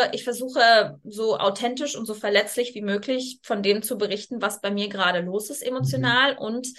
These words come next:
Speaker 1: vor allem, was halt mein Bedürfnis ist.
Speaker 2: Mhm.
Speaker 1: Weil was dahinter liegt in der Regel ist, wenn ich merke, ich rutsche mehr in den maskulinen Pol,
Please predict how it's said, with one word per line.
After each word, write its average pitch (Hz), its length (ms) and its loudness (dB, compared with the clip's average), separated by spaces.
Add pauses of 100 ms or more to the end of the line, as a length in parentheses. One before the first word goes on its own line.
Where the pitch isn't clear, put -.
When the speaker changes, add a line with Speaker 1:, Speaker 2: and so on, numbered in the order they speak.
(380)
Speaker 1:
vor - 180 -6
allem, 226 260 2
was 220 200 -2
halt 220 200 0
mein 214 200 0
Bedürfnis 214 640 -2
ist. - 340 -14 (140)
Speaker 2:
Mhm. 135 200 0
Speaker 1:
Weil 202 120 2
was 214 180 2
dahinter 247 440 2
liegt 269 200 -4
in 233 120 -4
der 226 180 2
Regel 208 540 2 (380)
ist, - 600 0 (560)
wenn 214 220 0
ich 214 180 -4
merke, 226 680 4 (520)
ich - 220 -8
rutsche 240 300 -2
mehr 214 180 2
in 214 80 0
den 190 140 -2
maskulinen 202 560 -2
Pol, 196 580 0